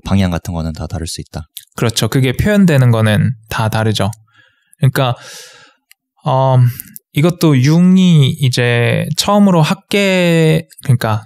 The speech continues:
Speaker 2: 어, 과학, 사회과학의 영역으로 융이 처음으로 가져왔는데, 아직도 이게 뭐 신비주의라고 말하는 사람들도 있는데, 우리가 우주 속에 있잖아요. 분명히 우리는 우주하고 연결이 돼 있거든요.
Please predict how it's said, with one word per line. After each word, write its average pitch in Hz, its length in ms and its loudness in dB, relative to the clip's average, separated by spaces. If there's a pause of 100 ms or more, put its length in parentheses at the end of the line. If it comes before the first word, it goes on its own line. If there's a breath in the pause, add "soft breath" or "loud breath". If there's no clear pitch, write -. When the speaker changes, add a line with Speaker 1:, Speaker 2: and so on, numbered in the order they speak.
(480)
Speaker 2:
어, 110 300 -4
과학, 165 500 0
사회과학의 131 720 0
영역으로 120 800 0
융이 123 300 2
처음으로 165 360 2
가져왔는데, 107 880 0 (200)
아직도 170 380 -2
이게 131 200 0
뭐 113 180 0
신비주의라고 185 680 2
말하는 107 320 0
사람들도 131 480 2
있는데, 101 520 -2 (1700 soft breath)
우리가 165 240 2
우주 131 240 2
속에 143 300 0
있잖아요. 98 540 0 (1700)
분명히 170 440 4
우리는 117 380 2
우주하고 113 460 0
연결이 98 320 0
돼 98 160 -4
있거든요. 95 400 0